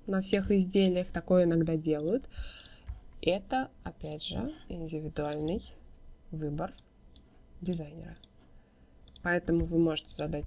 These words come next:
тот шнурок, который вы считаете нужным. Вот такая штука у нас получилась. Теперь это все можно дело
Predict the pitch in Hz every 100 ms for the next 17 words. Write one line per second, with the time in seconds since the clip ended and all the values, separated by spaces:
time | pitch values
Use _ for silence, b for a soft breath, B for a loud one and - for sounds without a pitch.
0 | - 147 - - 247 269 277 - - -
1 | - 185 214 170 165 196 233 - - -
2 | - - - - - - - - 170 175
3 | 175 - 175 - - _ - - - -
4 | - - - 160 - - - 220 - 190
5 | 170 - - 160 160 - 156 156 - 160
6 | - - B B B B B B B B
7 | B - - - - 214 240 208 180 -
8 | - 170 170 165 160 160 160 151